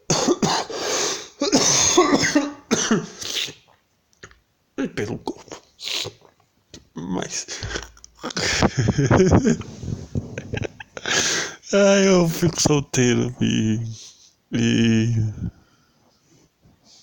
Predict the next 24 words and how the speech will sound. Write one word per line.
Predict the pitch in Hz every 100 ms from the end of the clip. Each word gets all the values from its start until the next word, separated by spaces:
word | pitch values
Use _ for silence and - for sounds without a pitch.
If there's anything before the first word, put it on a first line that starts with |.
| _ - _ _ _ _ - _ _ _ _ _ _ _ _ - - - - _ _ _ _
<laughs> | - - - - - _ _ - - - - - _ - - _ - - - 139 135 120 110 101 - -
eu | 170 151
fico | - 135 123
solteiro | - 127 - 123
só | -
pra | - 139
ficar | - -
pensando | - 127 - - 120 117 113 _ _ _
qual | - 196
que | - 151
é |
a |
resposta | 139 - - 113 -
certa | 110 - 117 -
pra | - 110 101
isso, | 101 - -
porque | - - 139 - - - - -
eu |
sempre | - - 185 -
quero | 131 117
acertar, | 107 113 113 - 113 123 -
eu | -
quero | - 151
sempre, | - 135 -